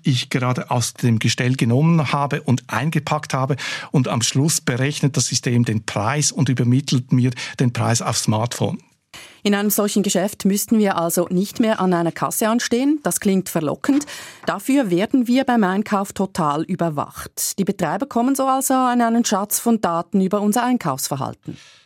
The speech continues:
Speaker 1: Der kassenlose Laden generiert tatsächlich große Datenmengen über das Verhalten der Kundinnen. In Japan gibt es bereits einen Laden, der diese Information nützt. Das System sieht, da kommt eine Frau mit zwei kleinen Kindern, wahrscheinlich eine Hausfrau.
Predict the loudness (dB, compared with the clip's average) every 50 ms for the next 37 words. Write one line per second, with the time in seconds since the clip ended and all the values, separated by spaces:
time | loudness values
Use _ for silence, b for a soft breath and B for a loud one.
0 | B B _ _ _ _ -4 -4 -2 -2 -2 0 2 2 2 2 2 2 2 2
1 | 2 2 2 0 0 0 0 2 2 2 4 4 4 2 2 -2 -4 -4 -4 -2
2 | 0 0 0 2 2 0 0 0 0 2 2 2 2 0 0 -2 -2 -4 -4 -4
3 | -2 0 2 2 4 4 4 4 2 2 2 0 2 4 4 2 2 0 -2 -2
4 | 0 0 0 -2 -2 -2 0 0 2 2 0 -2 -4 -8 -10 _ 0 2 4 4
5 | 4 4 4 4 6 6 4 4 2 B B B B B B B 2 2 2 2
6 | 0 0 0 -2 -2 -2 0 0 0 0 2 2 0 2 2 -2 -2 0 0 0
7 | 2 2 0 0 -2 -4 -2 0 0 2 2 2 0 0 0 0 0 0 0 0
8 | 2 0 2 2 0 -2 2 2 0 2 4 2 2 2 2 0 0 0 2 2
9 | 2 0 0 B B B B 2 4 4 4 2 2 -2 -4 -6 -8 B B B
10 | B B -4 -2 0 0 0 -2 0 0 2 2 2 2 4 4 4 4 2 0
11 | -6 -6 -6 0 0 0 2 2 2 2 2 0 0 -2 0 0 2 2 2 2
12 | 2 0 0 0 0 0 0 2 2 2 2 0 0 2 2 2 2 0 0 -4
13 | -8 -12 _ -2 -2 0 2 2 2 2 4 2 2 0 2 0 0 0 0 -2
14 | -4 -2 -2 0 0 2 0 -2